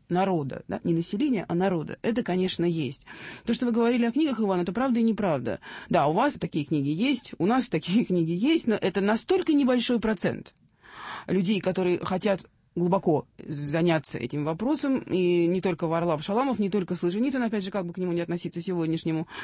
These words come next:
не только сугубо научная литература, но существует действительно огромное количество возможностей,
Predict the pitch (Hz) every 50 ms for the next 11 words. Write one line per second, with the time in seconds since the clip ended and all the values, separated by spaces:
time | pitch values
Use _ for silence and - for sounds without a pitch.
0 | - - - - - - 190 208 202 190 226 190 185 - 190 175 165 175 180 -
1 | 185 180 170 160 170 185 196 190 175 - 185 175 170 175 170 - 208 220 240 226
2 | 320 320 302 277 - - - - - - - - 208 233 233 240 240 240 233 220
3 | - 190 185 - - 254 254 214 220 208 214 156 160 165 170 190 175 160 160 156
4 | 147 - 175 170 170 - - 185 180 190 208 190 226 269 302 320 269 233 185 175
5 | 170 - - - 156 123 - -